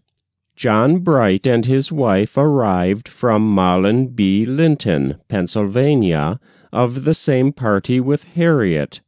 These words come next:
November tenth, who is his sister. After the dispersion at Wilmington, John and his wife found their way to Linton's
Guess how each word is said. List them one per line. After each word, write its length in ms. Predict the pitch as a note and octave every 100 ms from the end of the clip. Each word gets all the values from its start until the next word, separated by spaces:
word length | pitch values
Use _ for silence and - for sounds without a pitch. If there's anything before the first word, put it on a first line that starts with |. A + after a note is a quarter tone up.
| _
November 540 | - A2 F#2 F2 E2+ A2
tenth, 580 | - E3 G#2+ F2+ - _ _
who 260 | - A#2+ G#2
is 220 | F#2 -
his 260 | A#2+ G2+
sister. 840 | - - G3 E3+ - F#2 D2+ B1+ - _ _ _ _ _ _ _ _ -
After 360 | A2 - E3+
the 160 | D#3 E3+
dispersion 760 | F3+ - - C#3 B2+ - B2+
at 180 | A#2 G#2+
Wilmington, 920 | D#3 F3 D#3 A2 F2 G2 E2 D#2+ A#2+ -
John 380 | - B2+ B2 C3
and 160 | B2+ A#2+
his 260 | B2+ A2
wife 440 | B2+ D#3 D3 G#2+ A#2
found 560 | - _ B2+ G#2+ A2
their 280 | A2 A2 A2
way 400 | A2+ C3 G#2 F#2
to 220 | - D#3 D3+
Linton's 840 | D3+ D#3+ C#3 F#2+ D#2+ F2 A2+